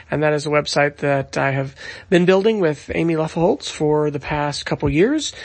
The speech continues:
to share stem lesson ideas and resources. And so the last thing that I will say is that we are going to be hosting at Cassidy Stu-, School, uh, the stem Seeds Summer Institute, which is the theme of Mission to Mars,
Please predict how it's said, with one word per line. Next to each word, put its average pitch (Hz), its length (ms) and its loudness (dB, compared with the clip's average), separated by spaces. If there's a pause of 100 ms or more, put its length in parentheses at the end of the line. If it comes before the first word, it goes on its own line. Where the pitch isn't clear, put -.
(200)
to 156 200 0
share 151 320 0
stem 175 300 0
lesson 214 280 2
ideas 185 680 0
and 147 400 -4
resources. 135 640 -4
And 135 160 -8
so 151 380 2 (420)
the 156 100 2
last 226 300 4
thing 208 140 2
that 196 100 2
I 190 80 4
will 190 80 2
say 220 320 2
is 151 300 -2
that 147 180 0
we 202 200 2
are 175 180 2
going 165 240 0
to 156 80 -6
be 143 140 0
hosting 170 480 0
at 160 60 -6
Cassidy 160 380 0
Stu-, 165 400 -8
School, 180 540 2 (340)
uh, 139 200 -6
the 147 120 -2
stem 180 400 0
Seeds 160 540 0 (120)
Summer 170 280 0
Institute, 170 640 -2
which - 180 -4
is 135 220 -6 (100)
the 135 140 0
theme 220 420 0
of 139 160 0
Mission 165 360 0
to 160 80 -2
Mars, 180 400 2